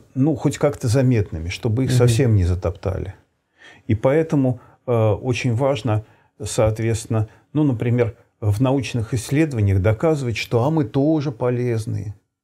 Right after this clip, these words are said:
Speaker 1: Ты, конечно, полезный, боже. Зачем тысячу раз повторять исследование Роджерса? Вот. Семьдесят процентов это эффективность любой психотерапии, где один человек способен выслушать другого.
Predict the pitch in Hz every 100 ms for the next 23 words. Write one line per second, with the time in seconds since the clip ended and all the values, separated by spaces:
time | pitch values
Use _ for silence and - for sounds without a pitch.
0 | _ _ _ - 185 - - 208 220 226
1 | - 180 - 160 139 95 95 87 90 131
2 | 101 92 - - - - - 135 139 175
3 | 170 185 160 - - 170 123 - 107 -
4 | 127 127 107 113 107 127 120 101 95 98
5 | 107 110 87 92 - - - _ _ _
6 | _ _ _ _ - 101 101 104 - -
7 | 160 156 - - 151 - 147 117 90 98
8 | 101 107 95 101 123 - 147 120 104 120
9 | 120 123 98 - 98 - 107 110 135 151
10 | 110 98 104 - - - - - - 117
11 | 127 113 117 113 123 143 - _ - 117
12 | 107 135 123 104 117 - 104 104 90 110
13 | 107 104 80 -